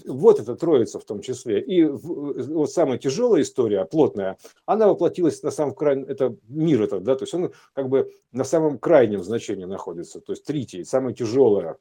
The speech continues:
вот, это третье значение водорода. Все. Вот, э, вся архитектура, она, а, база здесь лежит. То есть как архитектура Вселенной, вот просто как на, как говорится, как на,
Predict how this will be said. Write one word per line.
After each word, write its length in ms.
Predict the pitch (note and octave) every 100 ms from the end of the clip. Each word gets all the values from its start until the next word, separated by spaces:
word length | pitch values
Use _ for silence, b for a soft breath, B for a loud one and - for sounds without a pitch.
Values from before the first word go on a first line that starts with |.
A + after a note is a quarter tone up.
| _
вот, 180 | E2 D#2+ _ b b A2
это 180 | A2
третье 400 | - C3 A2+ G2+
значение 480 | F#2+ G2+ - F#2 E2+
водорода. 400 | F2+ G2 F2+ D2
Все. 340 | - F3 B2+ - _ _ _ _
Вот, 260 | G#2+ C3+ -
э, 340 | C#3+ C#3+ C#3+ C#3
вся 160 | E3+
архитектура, 800 | D#3+ - C3 B2+ - C3 G2 G2+
она, 440 | G#2+ A2+ G#2+ A2 A2
а, 40 |
база 360 | G#2 D3 C3+ A2+
здесь 280 | A2 A2+
лежит. 300 | G2+ E2+ E2 _ _ _ _
То 80 | F#2
есть 200 | E2 - -
как 140 | A2+ B2
архитектура 540 | A#2+ C#3 B2 - D3
Вселенной, 460 | - C#3 D3+ B2+ G#2+
вот 120 | F#2+ _
просто 300 | A#2 G#2 A#2 F#2+
как 180 | B2+ -
на, 280 | B2+ B2 B2 B B
как 160 | B2 A2
говорится, 380 | B2 A#2 B2 G#2+
как 180 | C3 -
на, 380 | A#2 A#2+ C3 B2